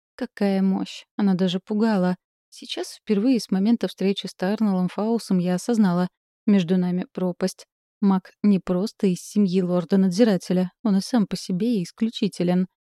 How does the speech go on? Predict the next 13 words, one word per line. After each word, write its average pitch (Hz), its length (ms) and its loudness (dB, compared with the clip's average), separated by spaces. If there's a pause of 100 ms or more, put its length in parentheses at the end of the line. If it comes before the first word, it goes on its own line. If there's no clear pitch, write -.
(140)
Его 254 240 2
мать 196 320 -2
никакими 185 520 0
словами 202 500 0
не 185 220 2
донесла 190 580 0
бы 190 140 2
до 175 100 0
меня 185 300 2
эту - 160 -8
истину 190 500 0
настолько 190 540 -2
наглядно. 190 560 2